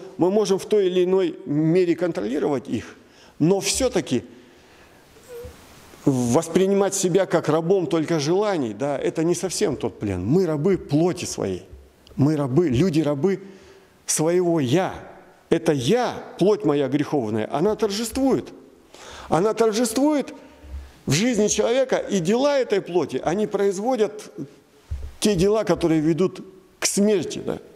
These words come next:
Дела плоти — суть смерть. Всё, и другой сути нет у него, да. Почему они смерть? Потому что Бог справедливый и праведный, Он обязательно наказывает грех. Он наказывает грешника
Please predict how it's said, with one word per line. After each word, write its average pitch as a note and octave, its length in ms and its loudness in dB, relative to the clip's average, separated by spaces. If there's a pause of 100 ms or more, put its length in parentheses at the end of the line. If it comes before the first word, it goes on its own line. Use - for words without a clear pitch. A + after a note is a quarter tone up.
(260)
Дела D#3 340 2
плоти — A3+ 400 0
суть - 300 0
смерть. - 600 -2 (1080)
Всё, G3+ 300 0
и C#3+ 140 2
другой F#3+ 340 2
сути G3+ 300 0
нет E3+ 260 0
у A#2 40 -2
него, G2+ 340 -4
да. - 80 -16 (1200)
Почему C4 520 2
они F3+ 200 2
смерть? E3 340 0
Потому E3 360 2
что F3 220 -4
Бог D#3 520 -2
справедливый G3+ 800 0
и F3+ 40 -2
праведный, G3 680 0
Он F#3 280 0
обязательно D#3 720 -2
наказывает A2 640 -4
грех. A#2 240 -2 (640)
Он F#3+ 240 2
наказывает G3+ 640 2
грешника C#3+ 680 -2